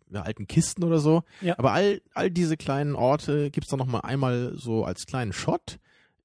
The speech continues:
Speaker 1: eben im Morgen, so völlig verlassen,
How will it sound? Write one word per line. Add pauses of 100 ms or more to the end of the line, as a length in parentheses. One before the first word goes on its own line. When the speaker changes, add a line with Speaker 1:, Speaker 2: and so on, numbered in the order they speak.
(140)
Speaker 1:
eben
im
Morgen, (120)
so (180)
völlig
verlassen,